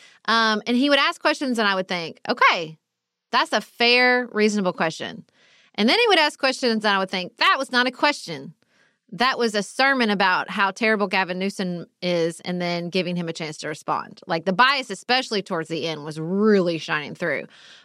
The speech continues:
But we started pretty strong. I thought the first question about the blue state migration was fair and reasonable. You know, he basically said, "Why are people leaving the state of California?" And they are. Now, first, Gavin Newsom just did an intro and then didn't answer it. Whatever.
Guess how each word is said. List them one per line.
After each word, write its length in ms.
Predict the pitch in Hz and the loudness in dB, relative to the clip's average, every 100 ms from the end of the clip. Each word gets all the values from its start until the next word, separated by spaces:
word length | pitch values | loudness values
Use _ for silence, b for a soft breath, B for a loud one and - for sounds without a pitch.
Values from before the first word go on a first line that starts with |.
| - | 2
But 140 | 277 | 2
we 80 | 330 | 2
started 320 | - 480 571 | 2 4 4
pretty 300 | - 370 349 | 2 2 2
strong. 580 | 320 - 359 247 202 190 - | 0 4 6 6 4 2 -6
I 80 | 254 | 0
thought 160 | 339 | 2
the 160 | 381 480 | 2 0
first 300 | 262 302 - | 4 2 2
question 340 | 294 294 262 | 0 0 0
about 360 | 220 180 165 - | 2 4 2 0
the 80 | 202 | -6
blue 280 | 180 170 208 | -4 -2 -2
state 320 | - 226 226 | 0 0 0
migration 680 | 240 247 160 156 196 214 220 | -2 0 -2 -2 -4 -4 -6
was 180 | - 185 | -8 -8
fair 540 | - - 170 156 117 - _ - | -8 -4 -2 -2 -6 -14 _ -6
and 380 | 190 185 185 | -4 -2 -2
reasonable. 720 | 190 220 208 180 165 120 - - b b b | 2 4 4 2 0 -2 -4 -12 b b b
You 100 | b | b
know, 120 | 190 190 | 0 2
he 100 | 208 | 2
basically 500 | 208 226 247 247 226 | 2 2 -2 0 0
said, 340 | 226 190 185 | 2 0 2
"Why 180 | 180 185 | 2 2
are 60 | |
people 300 | 240 262 254 | 0 -4 -2
leaving 300 | 240 247 208 | 0 2 2
the 40 | 185 | -2
state 240 | - 175 | -4 -4
of 80 | 165 | -4
California?" 580 | 180 165 160 175 147 - | -2 -2 -4 -10 -10 -6
And 180 | 190 202 | 0 2
they 160 | 185 180 | 2 2
are. 420 | 170 147 67 185 b b | 2 0 -2 -10 b b
Now, 420 | 226 294 226 156 160 _ _ _ | -2 2 2 0 -6 _ _ _
first, 280 | 277 370 - | 2 2 0
Gavin 260 | 285 247 | -2 0
Newsom 300 | 233 214 220 | -2 -2 -2
just 160 | 190 196 | -2 -4
did 100 | 180 | -4
an 80 | 165 | -4
intro 340 | - 180 175 | -6 -6 -4
and 80 | 165 | -4
then 120 | 165 | -6
didn't 200 | 165 151 | -6 -6
answer 280 | 147 - - | -8 -12 -10
it. 180 | 78 - - | -12 -12 -8
Whatever. 440 | 196 202 87 - | -2 -2 -2 -12